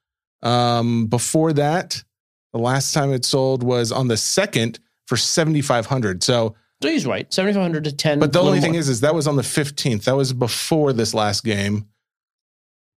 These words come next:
Speaker 2: Eight thousand trade value. I guess it really just depends. And if you're looking for a card to flip, absolutely not, 'cause I just don't know. And it's probably a tough flip. Like, it's just tough to move cards that are close to five figures. If this guy's wanting to hold it long-term,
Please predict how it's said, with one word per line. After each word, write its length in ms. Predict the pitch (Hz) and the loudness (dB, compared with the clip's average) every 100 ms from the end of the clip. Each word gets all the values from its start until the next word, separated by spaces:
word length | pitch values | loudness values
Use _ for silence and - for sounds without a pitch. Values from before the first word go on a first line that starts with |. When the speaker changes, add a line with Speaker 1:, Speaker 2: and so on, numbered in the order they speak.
| - | -8
Speaker 2:
Eight 240 | 180 185 175 | -4 -4 -2
thousand 420 | 165 165 151 139 | 0 2 0 0
trade 280 | - 156 156 | 0 0 0
value. 340 | 160 156 160 156 - | 0 0 -2 -4 -2
I 80 | 151 | 0
guess 200 | 151 170 | 0 0
it 80 | 165 | -2
really 240 | 143 160 151 | 0 0 0
just 160 | 143 | -2
depends. 340 | 143 123 131 117 | -2 -2 -2 -2
And 100 | 110 | -2
if 60 | 113 | 0
you're 80 | |
looking 200 | 156 156 143 | 0 0 0
for 100 | 143 | -2
a 40 | |
card 240 | - 135 127 | -2 -2 -2
to 40 | |
flip, 380 | - 143 113 - - _ _ _ - | -4 -2 -2 -4 -10 _ _ _ -4
absolutely 420 | 139 123 - 117 | -4 -2 -2 -2
not, 300 | 110 101 95 - | -2 -2 -4 -4
'cause 140 | 131 | -2
I 60 | 123 | 0
just 160 | 120 | 0
don't 220 | 123 107 107 | -2 -2 -2
know. 240 | 110 98 | 0 0
And 60 | 123 | -2
it's 100 | - | -2
probably 300 | 143 127 113 | 0 0 -2
a 60 | |
tough 240 | 113 117 113 | -2 -4 -4
flip. 300 | - 101 - - _ _ - | -4 -4 -6 -16 _ _ 0
Like, 100 | 185 | 2
it's 80 | 208 | 2
just 120 | 220 | 0
tough 200 | - 170 | 0 0
to 80 | 135 | 0
move 240 | 123 127 | 0 0
cards 320 | - 135 120 117 | 0 0 0 0
that 80 | |
are 60 | 110 | -4
close 240 | - 120 | -2 -4
to 60 | - | -4
five 240 | 113 107 | -2 -2
figures. 380 | 101 120 107 104 - - - - _ _ - | 0 -2 -2 -6 -8 -12 -20 -20 _ _ -6
If 100 | 123 | -2
this 180 | 131 165 | 0 2
guy's 280 | - 156 135 | 2 2 2
wanting 260 | 147 143 | 0 -2
to 140 | 131 120 | -2 -4
hold 400 | - 147 147 143 | -2 -2 0 0
it 180 | 151 131 | -2 -2
long-term, 720 | 131 120 120 160 165 180 | -2 -2 -2 -2 -2 -4